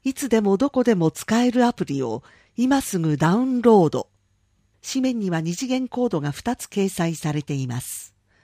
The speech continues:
一つ目、Androidの方はこちら。二つ目、アイオーエスの方はこちら。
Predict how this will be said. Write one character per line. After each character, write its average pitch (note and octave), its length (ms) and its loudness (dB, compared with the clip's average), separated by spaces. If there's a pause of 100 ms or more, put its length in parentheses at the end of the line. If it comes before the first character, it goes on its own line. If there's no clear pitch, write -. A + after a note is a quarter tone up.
(160)
一 - 240 -6
つ - 220 -10
目、 C3+ 180 -6 (480)
Android C4 680 -2
の D#3 120 -4
方 D3+ 260 -4
は B2+ 140 -4
こ - 140 -10
ち - 240 -8
ら。 C3 180 -6 (460)
二 - 260 -6
つ - 180 -12
目、 C3+ 220 -6 (400)
ア G#3+ 140 -2
イ C4+ 160 -2
オ C4 200 0
ー C4+ 40 0
エ C4 60 -2
ス - 180 -10
の E3+ 100 -4
方 D3 260 -6
は C3+ 160 -4
こ D3 140 -8
ち D3 220 -6
ら。 C3 180 -6